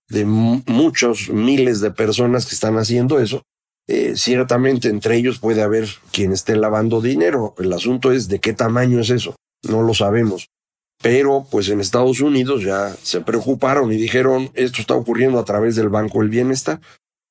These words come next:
eh, y ya no van a hacer ellos remesas". Vamos a ver qué pasa con los, eh, números de remesas. Eso ocurrió ahorita en marzo.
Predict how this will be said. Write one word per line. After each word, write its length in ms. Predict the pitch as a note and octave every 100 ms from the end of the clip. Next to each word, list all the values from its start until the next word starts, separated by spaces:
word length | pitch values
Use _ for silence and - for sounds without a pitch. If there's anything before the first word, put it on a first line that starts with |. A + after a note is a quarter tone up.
| -
eh, 800 | A2 G#2 G#2+ G#2+ G#2 G#2+ F2+ - -
y 260 | G2 G2+ G#2+
ya 160 | A2
no 140 | A2 G#2
van 180 | G2+ G2
a 20 |
hacer 260 | F#2 G#2
ellos 300 | G2 F#2+ G2
remesas". 420 | A2+ B2+ C#3+ C3 A#2
Vamos 300 | D3 B3 G#3+
a 60 |
ver 140 | E3 -
qué 140 | D#3+
pasa 380 | - A#2+ A2 B2 _ _ _ _ -
con 240 | - G#2+ G#2
los, 240 | G#2 F2
eh, 160 | - A#2+
números 500 | B2 C3 A#2+ A2+ G2
de 100 | G#2+
remesas. 520 | G2+ C3 E3 D3 B2+
Eso 340 | B2+ A2+ G#2 - -
ocurrió 500 | F#2+ - G2+ A#2 A2+
ahorita 360 | G#2+ B2 B2
en 40 | A2
marzo. 500 | B2 C#3 B2+ -